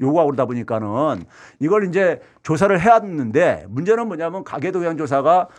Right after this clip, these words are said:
저걸 이제 매 분기별로 발표하려다 보니까는 이 그 샘플 집단을 만들어야 될 게 아닙니까? 그 집단이 이제 그 이제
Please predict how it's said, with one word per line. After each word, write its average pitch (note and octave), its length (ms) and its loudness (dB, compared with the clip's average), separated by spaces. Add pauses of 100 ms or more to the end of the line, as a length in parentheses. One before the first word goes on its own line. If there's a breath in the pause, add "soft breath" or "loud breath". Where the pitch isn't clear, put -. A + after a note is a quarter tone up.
(200 soft breath)
저걸 E3+ 200 0
이제 F3+ 80 0
매 C3 240 4
분기별로 F3 500 0
발표하려다 C3 460 0
보니까는 G#2+ 720 -2 (640)
이 A3 340 0
그 F3 680 0 (400)
샘플 C4+ 400 2
집단을 A#3 340 2
만들어야 C#3 240 0
될 D#3 80 -4
게 D#3+ 80 -2
아닙니까? G#2+ 800 -2 (500)
그 A3 180 4
집단이 G3+ 560 0
이제 F3 360 -2
그 D#3 240 2
이제 D3+ 380 2